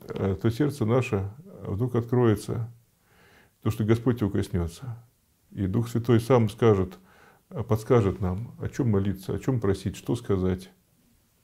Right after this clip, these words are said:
Иногда можно и, э, э, не говорить ничего, просто постоять и побыть перед Богом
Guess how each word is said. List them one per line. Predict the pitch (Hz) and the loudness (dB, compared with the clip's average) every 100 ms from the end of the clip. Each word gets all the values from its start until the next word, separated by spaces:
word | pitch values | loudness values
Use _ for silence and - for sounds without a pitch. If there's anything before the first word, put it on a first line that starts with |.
| _ - - - - - | _ -20 -20 -20 -20 -6
Иногда | 110 117 151 | 2 6 6
можно | 147 147 123 120 | 8 6 6 4
и, | 120 - 117 117 | 4 4 6 6
э, | 104 - - | 4 -2 -6
э, | 101 101 98 98 - 104 98 107 104 | 0 2 2 0 -4 -2 0 -2 0
не | 107 | 2
говорить | 113 127 139 - | 4 6 4 0
ничего, | 92 104 92 | -4 -2 0
просто | 127 127 117 | 0 0 -2
постоять | 113 - 107 120 113 117 - | -2 2 4 4 2 -2 -10
и | |
побыть | - 104 113 113 | -4 -2 -2 -2
перед | 104 95 | -2 -2
Богом | 90 98 87 80 101 | -4 -4 -4 -6 -12